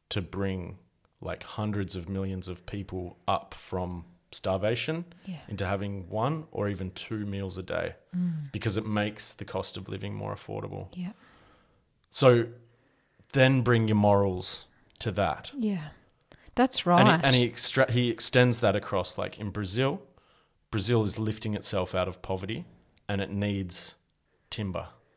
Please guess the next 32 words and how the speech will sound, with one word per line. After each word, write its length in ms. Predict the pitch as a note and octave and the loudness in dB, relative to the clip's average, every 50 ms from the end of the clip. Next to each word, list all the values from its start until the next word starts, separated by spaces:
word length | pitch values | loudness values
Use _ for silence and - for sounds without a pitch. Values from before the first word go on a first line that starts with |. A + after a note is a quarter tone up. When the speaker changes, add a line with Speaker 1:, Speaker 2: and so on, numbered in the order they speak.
| _ _ - - _ _ _ | _ _ -20 -20 _ _ _
Speaker 1:
It 120 | B2 A#2 - | -4 -2 -2
needs 560 | A#2+ A2+ G#2+ G#2+ G#2 F#2+ F#2 - - - - _ _ _ _ _ _ | -2 -2 -2 -2 -2 -2 -4 -6 -8 -8 -10 _ _ _ _ _ _
meat. 380 | - G2 F#2+ F#2 F2+ - - - _ _ _ _ F#3+ | -6 -4 -4 -4 -4 -8 -12 -18 _ _ _ _ 0
Speaker 2:
Mm. 240 | F#3+ F#3+ F#3 F3 E3 | 0 2 2 0 0
Speaker 1:
It 80 | D#3 | -2
needs 340 | - G#2 G#2 G#2 G#2+ G2+ F#2 G2 | -2 -2 -2 -2 -2 -4 -4 -4
industry. 260 | G2 F#2 F2+ - - | -4 -4 -4 -6 -4
So, 320 | - - A2 G2 F#2 F2+ - - _ _ _ _ _ _ _ _ _ _ _ _ _ | -2 0 0 0 0 -2 -4 -8 _ _ _ _ _ _ _ _ _ _ _ _ _
and, 340 | - A#2 A2 G#2 - - - - | -2 0 0 0 -2 -6 -6 -4
you 80 | A#2 | -2
know, 100 | G#2 G2+ | -2 -2
in 300 | F#2+ G2+ - A#2+ A2 G2+ | -2 -2 -2 -2 -2 -2
his 160 | F2+ F#2 E2+ | -2 -4 -8
book 400 | - - - C3 D3+ - - - - - | -6 -2 -2 -2 -2 -2 -6 -16 -12 -8
that 100 | - G#2 | -4 0
I 80 | G#2 G#2+ | 0 2
read, 340 | G#2+ G#2+ A2 A2 G#2+ G#2 - - _ _ _ _ _ _ _ _ - | 2 2 2 0 0 -4 -8 -16 _ _ _ _ _ _ _ _ -8
when, 380 | - G2+ G2 F#2+ F#2+ F2+ F2+ F2+ A2 - | -4 -2 -2 -2 -2 -4 -6 -8 -10 -10
you 80 | - G2 | -8 -6
know, 180 | F#2+ F#2 F2+ F#2 - _ _ _ _ _ - | -4 -4 -6 -8 -12 _ _ _ _ _ -6
Angela 360 | G#2+ G#2 G#2 F#2 G2 G2 F#2+ | -4 -4 -2 -2 -4 -4 -2
Merkel 640 | F#2 G2 G2 G2 G#2 G2+ - - G#2 G2+ G2+ G2+ - _ _ _ - | -2 -2 -2 -2 -4 -4 -4 -4 -4 -4 -6 -8 -10 _ _ _ -12
attacked 540 | - - - G#2 F#2 - - - - - - _ - | -12 -6 -2 -2 -2 -2 -4 -8 -16 -18 -16 _ -6
Bolsonaro 760 | G2+ F#2+ F#2+ - - F#2+ F#2 F#2 G2 G#2 G#2+ G#2+ G#2+ G#2 G#2 A3 | -4 -4 -4 -4 -6 -6 -6 -4 -2 -2 -2 -2 -2 -4 -6 -4
Speaker 2:
Mm. 360 | F#3+ F#3+ F#3+ F#3 F3+ F3+ F3 | -2 0 0 0 0 0 0
Speaker 1:
for, 140 | D#3+ - F#2 F2+ - _ _ _ _ _ | -2 -4 -6 -8 -12 _ _ _ _ _
she's 280 | - - - G2+ F2+ G2 | -10 -10 -8 -6 -4 -4
like, 200 | F#2+ F2 F2 - _ - | -4 -4 -4 -8 _ -10
you 80 | - G2 | -8 -6
know, 160 | F#2+ F#2 F2+ - _ - | -6 -6 -8 -12 _ -8
"The 80 | - G2+ | -6 -4
world, 420 | F#2 G#2+ G#2 G2+ G#2 G2+ F#2 | 0 2 2 2 2 0 -2